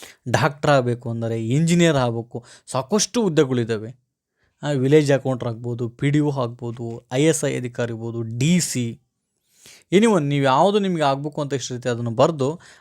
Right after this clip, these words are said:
"ಅದನ್ನ ಯಾಕೆ ಮಾಡ್ತೀಯ ನೀನು?" ಅಂದ್ರೆ, "ನಾನು ದೇಶಕ್ಕೆ ಅತ್ಯುತ್ತಮ ಪ್ರಜೆಗಳನ್ನ ನಿರ್ಮಾಣ ಮಾಡ್ಬೇಕಂತ ನಿರ್ಧರಿಸ್ತೇನೆ, ಹಾಗಾಗಿ ನಾನು ಟೀಚರ್ ಆಗ್ತೀನಿ" ಅಂತ ಹೇಳ್ತಿರುವಂಥದ್ದು.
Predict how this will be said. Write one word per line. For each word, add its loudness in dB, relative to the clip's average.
"ಅದನ್ನ 2
ಯಾಕೆ 2
ಮಾಡ್ತೀಯ 0
ನೀನು?" -4
ಅಂದ್ರೆ, -4
"ನಾನು -4
ದೇಶಕ್ಕೆ -2
ಅತ್ಯುತ್ತಮ -4
ಪ್ರಜೆಗಳನ್ನ -4
ನಿರ್ಮಾಣ 2
ಮಾಡ್ಬೇಕಂತ -4
ನಿರ್ಧರಿಸ್ತೇನೆ, -4
ಹಾಗಾಗಿ 0
ನಾನು -4
ಟೀಚರ್ 0
ಆಗ್ತೀನಿ" -6
ಅಂತ -6
ಹೇಳ್ತಿರುವಂಥದ್ದು. -8